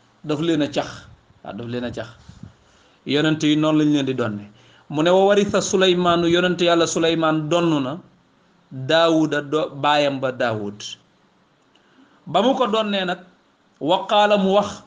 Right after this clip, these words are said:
tahaddusan bi ni'matillahi. Ne yaa ayyuhan naasu, ee yéen nit ñi, maanaa ee yéen waa banu Israil. Ullimnaa, maa ngi leen di yëgal ne ullimnaa xamal nañ ñu, boppam lay wax de. Xamal nañ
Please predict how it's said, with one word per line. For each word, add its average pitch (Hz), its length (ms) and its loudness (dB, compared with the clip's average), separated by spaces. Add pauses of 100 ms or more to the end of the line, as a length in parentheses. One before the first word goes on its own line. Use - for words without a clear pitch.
(120)
tahaddusan 170 640 -2
bi 156 100 0
ni'matillahi. 135 680 -4 (920)
Ne 147 220 0
yaa 185 300 4
ayyuhan 180 440 2
naasu, 170 340 0
ee 190 200 4
yéen 180 320 2
nit 170 160 -2
ñi, 139 260 -2 (220)
maanaa 147 540 2
ee 180 240 4
yéen 165 140 2
waa 147 200 2
banu 143 340 -2
Israil. 123 600 -4 (1500)
Ullimnaa, 156 720 0
maa 156 200 2
ngi 156 100 0
leen 156 160 2
di 151 160 2
yëgal 147 200 0
ne 143 100 -2
ullimnaa 151 600 -2
xamal 160 440 -2
nañ 147 240 0 (120)
ñu, 120 120 -4 (320)
boppam 123 340 -6
lay 135 120 -2
wax 127 160 -4
de. 107 80 -16 (840)
Xamal 165 400 0
nañ 156 140 0